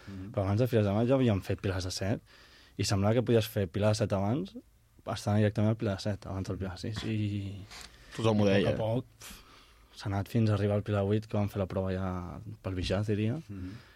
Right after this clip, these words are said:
Speaker 2: que es va col·locar la Carla, la dos, i realment, pf, molt bé. I el dia del Pla de Seu, doncs, tots sabem.
Speaker 1: Em, és una temporada que, em, també al principi es veia complicada, no? Però
Speaker 2: Sí.
Speaker 1: després, mica en mica, s'ha anat, em, dins del que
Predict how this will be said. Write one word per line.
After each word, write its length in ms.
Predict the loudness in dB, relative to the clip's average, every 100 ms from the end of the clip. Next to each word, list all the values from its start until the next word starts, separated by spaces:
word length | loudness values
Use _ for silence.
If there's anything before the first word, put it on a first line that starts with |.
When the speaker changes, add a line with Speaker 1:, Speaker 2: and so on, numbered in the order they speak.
| -8
Speaker 2:
que 100 | -6
es 60 | -4
va 80 |
col·locar 300 | -2 -2 0
la 100 | -2
Carla, 340 | -2 -2 -2 -2
la 140 | -4
dos, 320 | -4 -4 -4 -10 _ -20 -20 -20 _ _ -14 -4
i 140 | 0 2
realment, 440 | 2 0 0 -2 -6 _ _ -20 -20 _ _ _
pf, 200 | -18 -18 -20 _ -2
molt 320 | 0 2 0
bé. 120 | -2 -8 -20 _ -20 -20 -20 -20 -20 -20 -20 -20 -20 -20 _ 2
I 380 | 4 6 6 4
el 160 | 4 2
dia 120 | 2
del 80 | 0
Pla 160 | -2
de 60 | -2
Seu, 160 | -2 -4
doncs, 440 | -4 -6 -12 -16 -20 -18 -10
tots 160 | -6 -4 -4
sabem. 160 | -6 -10 -18 -20 -12 -2
Speaker 1:
Em, 140 | 0 0
és 100 | 0 2
una 180 | 4 4
temporada 340 | 4 4 4
que, 120 | 4
em, 220 | 2 2 -4
també 240 | -4 0
al 120 | 0 0
principi 220 | -2 -2
es 60 | 0
veia 100 | 0
complicada, 560 | -2 -2 -2 -2 0 0
no? 200 | -2 -4
Però 200 | -2 0
Speaker 2:
Sí. 180 | 0 -2
Speaker 1:
després, 340 | -4 -6 -4 -2
mica 180 | -2 0
en 40 |
mica, 160 | -2 -2
s'ha 140 | -4
anat, 200 | -4 -4 -10 -20 -18 -18 -14
em, 240 | -10 -4
dins 160 | 0 2
del 180 | 2 2
que 160 | 0